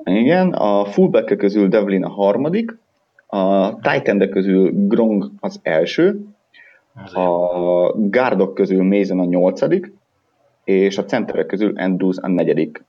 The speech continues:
Speaker 1: Senki más nincs
Speaker 2: Aha.
Speaker 1: top tízben a Patriotsból, ezek mind támadók.
Speaker 2: Kemény.
Speaker 1: Azt hiszem, a támadó során nem lesz gond talán.
Speaker 2: Nem, nem. Ott szerintem
Speaker 1: A Brady
Speaker 2: tényleg nem lesz
Speaker 1: összeszedi magát.
Speaker 2: probléma. És hogy mennyire nem lesz probléma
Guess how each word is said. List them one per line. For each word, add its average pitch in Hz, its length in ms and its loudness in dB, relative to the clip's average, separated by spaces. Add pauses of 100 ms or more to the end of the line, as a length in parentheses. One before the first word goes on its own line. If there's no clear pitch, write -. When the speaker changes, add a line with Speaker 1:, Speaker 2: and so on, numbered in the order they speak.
(140)
Speaker 1:
Senki 113 400 -4
más 90 240 -2
nincs 82 160 -6
Speaker 2:
Aha. - 80 -10
Speaker 1:
top 92 160 -2
tízben 87 320 -2
a - 40 -4
Patriotsból, 104 640 0
ezek 98 240 -4
mind 113 280 -2
támadók. - 580 -4 (2750)
Speaker 2:
Kemény. 104 340 -14 (320)
Speaker 1:
Azt - 140 -8
hiszem, 110 220 -2
a 95 60 -4
támadó 95 380 -4
során - 340 -6
nem - 260 -6
lesz 50 180 -4
gond - 260 -8
talán. - 400 -10 (960)
Speaker 2:
Nem, 101 240 -10 (240)
nem. 98 240 -18 (200)
Ott 98 120 -20
szerintem 98 460 -14 (160)
Speaker 1:
A 85 100 -4
Brady 85 80 -4
Speaker 2:
tényleg 85 200 0
nem - 100 -4
lesz 92 120 -2
Speaker 1:
összeszedi - 240 -6
magát. 80 180 -4
Speaker 2:
probléma. 127 240 -8 (1120)
És 151 200 -10
hogy 104 120 -10
mennyire 95 340 -10
nem 95 200 -12
lesz 92 160 -14
probléma 104 680 -12